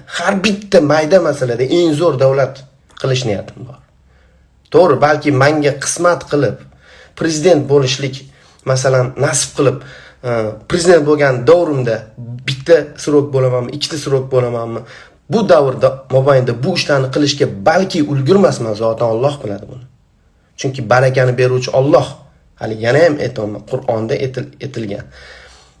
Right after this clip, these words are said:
"Человек получит то, к чему он стремился", deydi. Endi men shu ruscha, e, so'zlarni, e, gapirsam, ba'zi bir do'stlarimiz,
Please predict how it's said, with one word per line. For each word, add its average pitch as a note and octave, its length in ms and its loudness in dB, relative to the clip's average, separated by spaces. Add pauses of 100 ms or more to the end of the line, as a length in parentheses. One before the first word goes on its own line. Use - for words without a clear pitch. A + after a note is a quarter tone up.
(140)
"Человек D3 440 2 (280)
получит C#3+ 760 -2
то, F#3+ 240 -2
к - 140 -14
чему D3 260 0
он C#3 240 -4
стремился", A#2+ 720 -6 (360)
deydi. G#2 300 -10 (420)
Endi D3 200 2
men D#3 220 2
shu - 140 -6 (240)
ruscha, E3+ 580 0
e, C3 320 4
so'zlarni, D#3 480 2 (320)
e, C3 340 2
gapirsam, E3 600 2
ba'zi D3 240 0
bir D3+ 80 0
do'stlarimiz, D3+ 720 -2